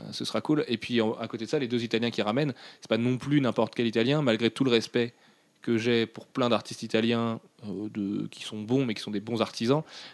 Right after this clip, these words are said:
Delotto, c'est le plus grand artiste italien. Sarah Pichelli, c'est le plus grand espoir italien et qui a été élu plus grand espoir de l'industrie des comics. Et en plus, c'est une nana qui est adorable. Si vous avez l'occasion de la rencontrer, allez-y,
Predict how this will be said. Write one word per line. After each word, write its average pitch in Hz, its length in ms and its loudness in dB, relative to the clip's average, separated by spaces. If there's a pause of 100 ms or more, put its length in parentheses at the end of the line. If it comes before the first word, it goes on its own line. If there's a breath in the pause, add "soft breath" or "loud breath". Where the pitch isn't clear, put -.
(180)
Delotto, 120 600 4 (100)
c'est - 240 -14
le - 60 -12
plus - 160 -8
grand 107 200 2
artiste 107 280 -4
italien. 127 480 2
Sarah 104 240 -2
Pichelli, 117 320 2
c'est 120 80 -2
le 107 60 -4
plus 117 100 -2
grand 120 240 0
espoir 123 300 2
italien 120 460 0
et 120 120 -2
qui 113 80 -4
a - 20 0
été 113 220 -4
élu 123 120 0
plus 131 180 0
grand 123 200 -2
espoir 147 320 4
de 135 60 0
l'industrie 120 260 -2
des 127 100 2
comics. 113 240 -2 (280 loud breath)
Et 120 100 4
en 117 60 2
plus, 147 160 4
c'est 120 160 -2
une 113 60 -2
nana 127 180 4
qui 127 100 0
est - 80 0
adorable. 127 400 2
Si - 160 -4
vous 113 120 0
avez 113 100 4
l'occasion 120 280 2
de 120 40 0
la 110 60 4
rencontrer, 113 340 0
allez-y, 123 440 0